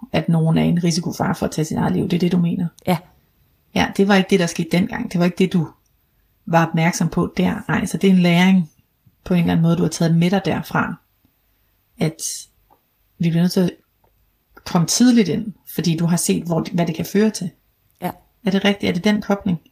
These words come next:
Speaker 2: Jeg tror, jeg, jeg, jeg har sådan en idé om, at det, det er det, der har sat sig i mit system. Så fra, fra den gang, der er jeg hyperopmærksom på alt.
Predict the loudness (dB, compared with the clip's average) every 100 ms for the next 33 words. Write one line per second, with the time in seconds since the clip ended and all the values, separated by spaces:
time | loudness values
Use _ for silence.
0 | _ -4 -4 2 2 4 4 4 2 2
1 | 0 2 -2 -2 -2 0 2 2 2 0
2 | -4 -14 _ _ _ _ _ _ _ -4
3 | -2 2 0 0 -10 _ _ _ _ _
4 | _ _ 0 2 4 4 2 2 2 2
5 | 2 2 0 -4 -2 0 2 0 -2 -2
6 | -2 -4 _ _ _ -8 -6 0 0 2
7 | 2 2 2 -4 _ _ _ _ _ _
8 | _ _ 2 4 4 2 -2 _ _ _
9 | _ _ -4 2 4 4 2 -2 -2 -4
10 | -8 -10 _ -6 -2 2 2 2 -6 -20